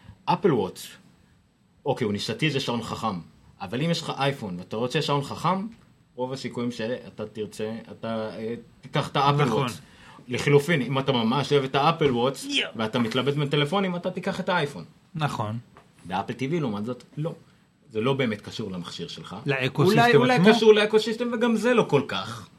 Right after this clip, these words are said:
Speaker 1: אוקיי? בהנחה שאפל
Speaker 2: וזה
Speaker 1: מיוזיק
Speaker 2: לטובתו או לרעתו?
Speaker 1: זה לרעתו במובן של עודף תחרות. יש לך כבר רוקו וכרומקאסט ואפל טיווי הישן אפילו, אבל ב-, הוא כבר לא ברמה נגיד, אבל שיהיה
Speaker 2: מהמם.
Speaker 1: הפייר טיווי וכדומה,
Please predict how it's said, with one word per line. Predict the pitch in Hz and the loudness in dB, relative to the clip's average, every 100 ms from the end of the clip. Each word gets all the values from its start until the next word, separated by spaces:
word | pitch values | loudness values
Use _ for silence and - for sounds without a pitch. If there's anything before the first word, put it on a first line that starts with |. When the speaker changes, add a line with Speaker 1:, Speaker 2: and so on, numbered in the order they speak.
| - _ 135 | -20 _ -8
Speaker 1:
אוקיי? | 139 190 214 - - - | -2 -2 -2 -6 -20 -4
בהנחה | 120 123 156 160 | 0 2 2 4
שאפל | 165 151 | 6 6
Speaker 2:
וזה | 151 160 | 8 8
Speaker 1:
מיוזיק | 147 | 10
Speaker 2:
לטובתו | 165 151 147 202 254 | 12 12 12 12 12
או | |
לרעתו? | 269 233 220 214 139 - _ _ _ 107 | 12 10 8 6 0 -4 _ _ _ -20
Speaker 1:
זה | 95 98 107 | -10 -4 -2
לרעתו | 107 104 101 104 98 151 160 | 0 -2 0 -2 -2 -2 0
במובן | 143 117 127 | 0 0 0
של | 120 120 113 107 | 0 -2 -4 -4
עודף | 113 117 | -4 -4
תחרות. | - 95 95 101 - - - | -4 -6 -6 -6 -8 -16 -8
יש | 113 131 | -6 -4
לך | 127 117 | -2 -4
כבר | 113 113 110 107 - _ | -2 0 0 -4 -10 _
רוקו | 104 123 135 151 | -4 -2 0 -2
וכרומקאסט | 113 87 117 120 147 147 107 98 | -4 -2 -2 -2 -2 -4 -8 -10
ואפל | 98 98 98 95 - - 151 | -8 -8 -8 -8 -6 -4 -4
טיווי | - 131 139 | -2 2 2
הישן | 107 90 101 113 143 | 0 -4 -4 -2 -2
אפילו, | 151 160 180 185 - - - _ _ | -2 0 -2 -4 -14 -20 -20 _ _
אבל | 98 98 | -10 -6
ב-, | 98 | -4
הוא | 113 120 | -4 -6
כבר | 113 104 | -4 -2
לא | 120 | 0
ברמה | 117 104 104 107 | 0 -2 0 -2
נגיד, | 123 135 165 | -2 -4 -4
אבל | 127 90 85 | -4 -6 -10
שיהיה | - 87 139 | -10 -4 -2
Speaker 2:
מהמם. | 139 156 | 0 0
Speaker 1:
הפייר | 131 151 | 0 0
טיווי | 156 156 160 | -2 -2 -4
וכדומה, | 104 98 113 | -4 -4 -2